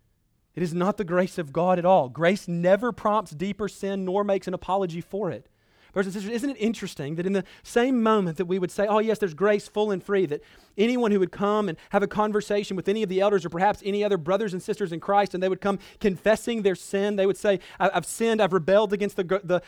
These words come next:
the, the glory of God, I've, I've fallen short," and immediately, the hopefully, the command, the, the rebuke, the encouragement, the edification from that person would be, "Oh, but the grace of God abounds." But at the exact same time, they would say, "But go sin no more."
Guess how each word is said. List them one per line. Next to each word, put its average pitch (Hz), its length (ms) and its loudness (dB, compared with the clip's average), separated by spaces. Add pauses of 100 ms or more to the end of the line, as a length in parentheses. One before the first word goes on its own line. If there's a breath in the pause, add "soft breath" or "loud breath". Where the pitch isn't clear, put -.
(140)
the, 170 180 4
the 165 120 0
glory 220 420 4
of 165 140 0
God, 196 340 6
I've, 160 140 0 (120 loud breath)
I've 160 140 -2
fallen 226 340 4
short," 208 480 2
and 175 140 -4 (220 loud breath)
immediately, 214 800 2
the 165 120 0
hopefully, 202 540 2
the 180 200 -2 (160 soft breath)
command, 208 540 0
the, 170 180 0 (200 soft breath)
the 180 160 0
rebuke, 202 540 0
the 180 300 0
encouragement, 185 640 0
the 180 100 0
edification 202 680 -2
from 190 200 -2
that 180 180 -2
person 196 340 -2
would 175 100 -2
be, 190 240 2 (180 loud breath)
"Oh, 233 120 8
but 240 100 4
the 208 60 0
grace 226 340 4
of 196 140 -2
God 233 240 6
abounds." 185 680 2 (300 soft breath)
But 190 80 -6
at 202 80 -4
the 240 80 -4
exact 220 380 0
same 220 240 -4
time, 226 320 -2
they 202 120 2
would 202 140 -4
say, 196 460 0 (640)
"But - 100 -20
go 240 220 -6
sin 269 280 -8
no 226 140 -2
more." 226 460 -4